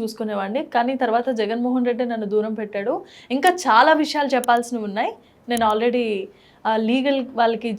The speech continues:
చెప్పాల్సినవి చెప్పాను అని కూడా మీడియా ముందుకు వచ్చి నెగిటివ్గా మాట్లాడారు. పార్టీ నుండి కూడా తను వెళ్ళిపోతున్నట్టు, ఇలాంటి పరిస్థితులు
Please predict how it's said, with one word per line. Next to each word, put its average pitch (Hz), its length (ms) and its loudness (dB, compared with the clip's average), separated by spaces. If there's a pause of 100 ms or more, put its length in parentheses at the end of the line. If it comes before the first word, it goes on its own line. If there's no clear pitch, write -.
చెప్పాల్సినవి 220 580 -2
చెప్పాను 208 380 -6
అని 208 120 -4
కూడా 214 500 0 (140)
మీడియా 285 280 2
ముందుకు 262 380 0
వచ్చి 262 500 -4
నెగిటివ్గా 294 460 0
మాట్లాడారు. 208 680 -6 (640)
పార్టీ 262 280 4
నుండి 247 240 0
కూడా 240 180 0
తను 214 460 -4
వెళ్ళిపోతున్నట్టు, 202 840 -4
ఇలాంటి 214 480 -4 (100)
పరిస్థితులు 208 640 -6